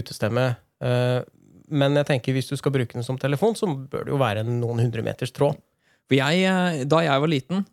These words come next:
Speaker 2: så hadde jeg en kamerat som bodde, ja, kanskje tre, fire hundre meter i luftlinje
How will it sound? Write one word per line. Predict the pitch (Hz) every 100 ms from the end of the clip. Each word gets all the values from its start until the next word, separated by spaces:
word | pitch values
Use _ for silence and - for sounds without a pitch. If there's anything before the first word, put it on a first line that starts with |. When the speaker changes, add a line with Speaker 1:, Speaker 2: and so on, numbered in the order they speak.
| _
Speaker 2:
så | - - 139 139
hadde | 147 151 123 131
jeg | 131
en | 139 143
kamerat | 147 143 143 -
som | 165 156
bodde, | 165 117 113 131 139 _ _ _ _ _ _
ja, | - - -
kanskje | 208 175 - - 170 165 165 165 165 160 _ _ _ _ _ -
tre, | 156 143
fire | 147 - 143 120 127
hundre | 123 131 139
meter | 127 120 - 151 -
i | - 139
luftlinje | 131 - - 131 143